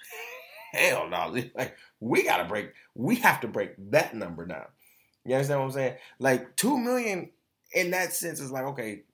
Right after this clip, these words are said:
that's not a problem because you see a lot, a lot of, um, ex-wives getting paid, like, five hundred K. I know, like, when Blake Griffin, Blake Griffin's wife, uh, ex-wife is getting, like, or baby mama or whoever is getting, like,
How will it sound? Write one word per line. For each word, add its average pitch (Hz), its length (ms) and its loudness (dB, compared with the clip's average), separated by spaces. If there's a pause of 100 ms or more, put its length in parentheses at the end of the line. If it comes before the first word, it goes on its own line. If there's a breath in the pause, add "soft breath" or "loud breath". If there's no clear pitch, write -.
(280)
that's 165 240 -2
not 110 180 -6
a - 40 -10
problem 135 400 2
because 107 360 -2 (240 loud breath)
you 147 140 0
see 147 140 0
a 107 60 2
lot, 98 240 -4 (160)
a 87 40 -14
lot 117 360 -4
of, 120 140 -4 (160)
um, 95 440 -2
ex-wives 104 480 -6
getting 101 200 -6
paid, 95 220 -6
like, 67 180 -12
five 95 260 0
hundred 98 340 -8
K. - 160 -8 (200 loud breath)
I - 120 -2
know, 113 380 0 (800)
like, 104 220 -4
when 98 140 -6
Blake 120 280 -2
Griffin, 135 280 -6
Blake 135 200 -6
Griffin's 139 340 -6
wife, 104 260 -8 (120)
uh, 104 180 -4
ex-wife 120 460 -6
is 113 80 -8
getting, 120 320 -6
like, 120 280 -4
or 107 140 -4
baby 127 220 0
mama 127 220 -6
or - 140 -6
whoever 110 380 -4 (440 soft breath)
is 107 120 -10
getting, 131 260 -4
like, 120 380 -2